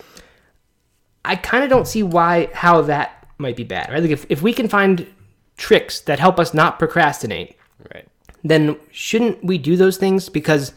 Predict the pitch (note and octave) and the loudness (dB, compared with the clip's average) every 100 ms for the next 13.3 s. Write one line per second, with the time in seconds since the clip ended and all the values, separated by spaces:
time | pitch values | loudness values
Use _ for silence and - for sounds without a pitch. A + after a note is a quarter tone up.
0 | _ _ _ _ _ _ C#4 - G#3 A3+ | _ _ _ _ _ _ -18 -2 6 8
1 | A3+ F#3 D3+ - E3 C#3 C#3 D3+ - D#3 | 8 6 0 -2 -2 0 -2 -2 -4 -4
2 | D3+ D3 D#3 C#3 C3+ B2 A#2 - C#3 C3 | 0 0 0 -2 0 -2 -4 -2 0 0
3 | C3+ B2+ A#2+ - - D3 C3 B2+ B2+ B2 | -2 -4 -6 -6 -2 -2 0 -2 -4 -12
4 | A#2 - C3+ A2 B2 A#2+ B2 B2+ A2 G#2 | -10 -4 -4 -4 -6 -6 -4 -6 -6 -6
5 | G#2+ - - D#3 - - - G3 - C#3 | -4 -4 -4 -4 -6 -20 -10 -6 -4 0
6 | A#2+ B2+ A#2+ A2+ F#2+ - - - - _ | 0 2 0 0 -4 -10 -20 -20 -20 _
7 | D#3+ C#3+ - - _ C3+ - - - - | 6 6 4 -12 _ -16 -16 -20 -20 -20
8 | - - C3+ - E3 C#3+ F#2 - C3+ D3 | -14 -6 -6 0 2 2 0 -6 0 0
9 | D3 E3 E3 - F3+ F3+ F3+ D#3+ C3+ C3 | 2 0 0 2 4 6 6 6 4 0
10 | A#2 B2 C3+ E3 D3 - E3 D#3+ D#3 D#3 | -2 -2 -2 -4 -2 2 4 4 2 2
11 | D3 A#2+ C3 A#2+ B2 B2 A#2 A#2 A2+ A2+ | 0 0 -2 -4 -6 -6 -2 -2 -2 -6
12 | A2+ G#2+ - _ _ _ _ _ - E3 | -6 -8 -12 _ _ _ _ _ 2 4
13 | F3 - - | 6 2 -14